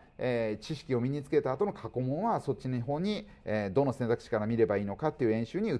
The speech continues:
て形になります。だから過去問っていうのは最初はインプット教材で、えー、確認教材、それから最後は回答力を鍛える教材なんかに少しずつこ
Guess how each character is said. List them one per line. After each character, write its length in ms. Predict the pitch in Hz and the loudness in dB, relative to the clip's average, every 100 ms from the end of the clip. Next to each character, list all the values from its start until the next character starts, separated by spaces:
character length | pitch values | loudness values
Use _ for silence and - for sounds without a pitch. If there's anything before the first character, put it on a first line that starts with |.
| 127 | -4
て 120 | - - | -6 -6
形 280 | 98 123 | -4 -4
に 60 | 120 | -4
な 60 | 98 | -6
り 80 | |
ま 120 | 90 90 | -6 -10
す。 100 | - | -6
だ 80 | - | 2
か 60 | 415 | 2
ら 80 | - - | 0 -4
過 120 | 156 | -4
去 80 | 151 | -2
問 140 | 165 165 | -2 -2
っ 40 | |
て 60 | 170 | -2
い 60 | |
う 20 | |
の 80 | 185 | 2
は 180 | 240 - - | 4 2 -4
最 240 | - 190 202 | -6 -2 0
初 140 | 226 | 2
は 300 | 226 220 - - - | 2 2 0 -8 -8
イ 100 | 147 | -2
ン 60 | 147 | -2
プ 120 | 147 | -2
ッ 20 | |
ト 160 | 139 123 | 0 2
教 220 | 131 107 | 4 2
材 260 | 90 78 - - - - - | 2 -6 -10 -18 -20 -20 4
で、 320 | 208 202 - - | 6 6 0 -6
え 100 | 113 | -2
ー、 40 | 120 | -2
確 260 | 131 143 | -2 0
認 220 | 135 120 107 | 2 2 0
教 200 | 107 85 | -2 -4
材、 100 | - - - | -8 -20 -4
そ 100 | - | 2
れ 80 | 202 | 4
か 80 | 196 | 4
ら 60 | |
最 200 | 190 190 | 4 2
後 80 | 180 | 4
は 60 | 175 | 2
回 280 | - 131 123 | 2 0 2
答 160 | 131 | 2
力 200 | 104 - | 0 -4
を 60 | 87 | -10
鍛 220 | - 160 | -10 -8
え 40 | |
る 100 | 110 - | -8 -10
教 160 | 104 | -10
材 280 | 98 95 92 | -8 -8 -8
な 140 | 113 113 | -6 -6
ん 60 | |
か 120 | 104 165 | -4 -4
に 220 | 214 - - - | -4 -6 -12 -8
少 120 | - - | -2 -2
し 40 | |
ず 120 | 226 | -2
つ 140 | - - | -6 -4
こ 380 | 101 92 90 | 0 0 0